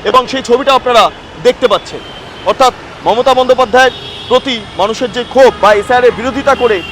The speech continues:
যে ভূমিকা মমতা বন্দ্যোপাধ্যায় আজকে পালন করলেন, সেটার পরিপ্রেক্ষিতে দাঁড়িয়ে মানুষের যে ক্ষোভ, সে কালো পতাকা দেখলেই স্পষ্ট।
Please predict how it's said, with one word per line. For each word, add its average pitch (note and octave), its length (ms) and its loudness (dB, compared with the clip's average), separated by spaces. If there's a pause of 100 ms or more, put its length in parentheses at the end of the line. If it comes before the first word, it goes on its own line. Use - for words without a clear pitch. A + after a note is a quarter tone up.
(320)
যে B3 140 -2
ভূমিকা G#3+ 500 2
মমতা F#3 320 0
বন্দ্যোপাধ্যায় A#3+ 480 0
আজকে - 120 -2 (100)
পালন B3+ 320 2
করলেন, F3 320 -2 (1000)
সেটার B3+ 300 2
পরিপ্রেক্ষিতে C4+ 580 -2
দাঁড়িয়ে A3+ 300 2 (340)
মানুষের A3 400 0
যে C4 140 -6
ক্ষোভ, C#4+ 280 4
সে C#4 100 -8
কালো G#3+ 240 2
পতাকা A#3 300 -2
দেখলেই A#3+ 320 -4
স্পষ্ট। - 340 -8